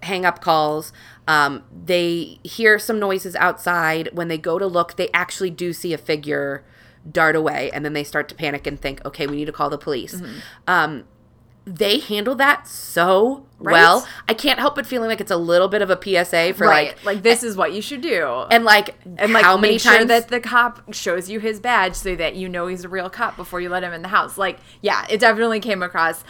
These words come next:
Speaker 2: but it wasn't quite as, like, movie,
Speaker 1: Preachy.
Speaker 2: like, special movie,
Speaker 1: Yeah.
Speaker 2: you know,
Speaker 1: Mov-,
Speaker 2: very,
Speaker 1: it, movie
Speaker 2: like,
Speaker 1: of the week.
Speaker 2: Lifetime movie kind of
Speaker 1: Yeah.
Speaker 2: thing, or, like, after school special.
Speaker 1: There we
Speaker 2: That's
Speaker 1: go.
Speaker 2: the, okay, we got
Speaker 1: We
Speaker 2: there.
Speaker 1: got there.
Speaker 2: But yeah, it, like, 'cause after school specials are, like, beating you over the head, and, like, this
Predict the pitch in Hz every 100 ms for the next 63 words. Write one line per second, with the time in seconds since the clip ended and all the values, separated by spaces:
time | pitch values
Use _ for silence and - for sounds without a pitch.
0 | - 254 262 285 294 311 233 226 214 180
1 | 170 151 - _ _ _ _ _ _ _
2 | _ 220 226 233 196 208 214 202 208 208
3 | 220 202 220 202 202 185 196 170 180 180
4 | - 185 175 156 123 - - 214 254 208
5 | 208 - - - _ _ - - - 226
6 | 208 214 208 208 - 233 202 196 196 185
7 | 180 180 175 170 123 165 165 185 190 -
8 | 208 226 220 226 214 185 170 139 - 247
9 | 247 226 208 196 247 202 247 208 190 247
10 | 202 262 233 233 185 165 - - 277 185
11 | 196 220 226 - 269 269 285 285 - 214
12 | 202 190 196 180 170 160 170 180 190 190
13 | 190 180 170 170 180 175 190 190 - 226